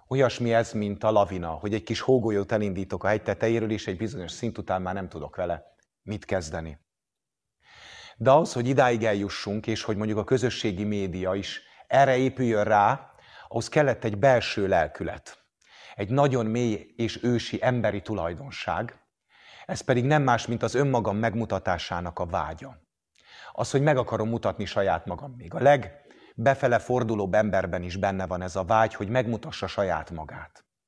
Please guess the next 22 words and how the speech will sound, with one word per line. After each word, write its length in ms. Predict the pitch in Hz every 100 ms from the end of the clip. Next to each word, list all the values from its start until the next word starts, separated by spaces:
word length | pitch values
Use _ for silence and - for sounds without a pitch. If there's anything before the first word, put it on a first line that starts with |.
| _ _ - - -
És 160 | 104 -
ennek 200 | 131 127
van 160 | 202
persze 280 | 170 123 -
pozitív 520 | 131 131 117 - 101
oldala, 340 | 101 92 156 147
hiszen 340 | 98 - 117
ha 60 | 107
mondjuk 260 | 110 87
sportolok, 760 | - - 107 110 113 110 110 - _ - - -
jó 140 | 110
eredményeket 640 | 107 110 104 110 113 - 104
érek 280 | 113 113 -
el, 80 | 117
akkor 200 | - 110
az 120 | 107
érmemet 400 | 113 113 117 117
nem 120 | 117
fogom 260 | - 90 92
bezárni 400 | - - 85 92
a 60 |
pincébe, 720 | - 98 92 - 95 90 101